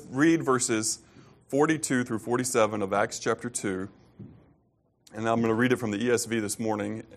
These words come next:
Um, and it says, "And they devoted themselves to the apostles' teaching and the fellowship, to the breaking of bread and the prayers. And awe came upon every soul, and many wonders and signs were being done through the apostles.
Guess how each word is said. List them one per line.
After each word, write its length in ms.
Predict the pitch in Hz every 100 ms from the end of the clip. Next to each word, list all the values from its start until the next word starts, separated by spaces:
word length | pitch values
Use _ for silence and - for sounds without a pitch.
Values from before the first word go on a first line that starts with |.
| -
Um, 420 | 107 101 104 101 101
and 100 | 110
it 120 | 107
says, 340 | - 120 117
"And 100 | 120
they 120 | 123
devoted 320 | 123 113 147 147
themselves 720 | 123 - 104 101 107 - - - - _ _ -
to 60 |
the 100 | 120
apostles' 480 | - 139 131 123 -
teaching 580 | - 151 147 147 151 147 - _ _ _ _
and 140 | 117 110
the 40 |
fellowship, 720 | 107 127 135 - 143 131 110 - _ _ _ _ _ _ - - -
to 80 | 113
the 80 |
breaking 360 | 104 123 143 143
of 120 | 123
bread 480 | 107 113 110 107 104 - _ _ _ _ _
and 140 | 117 110
the 40 |
prayers. 680 | - 123 104 98 101 - -
And 140 | 110 90
awe 180 | 120 139
came 220 | 151 117
upon 320 | 107 107 104
every 220 | 120 139
soul, 440 | 131 113 98 98 101
and 80 |
many 200 | 107 127
wonders 340 | 127 117 120 120
and 80 | 113
signs 400 | 113 101 98 101
were 80 |
being 240 | 98 98 92
done 220 | 104 113
through 100 | 131
the 80 | 131
apostles. 640 | 123 98 - 87 95 -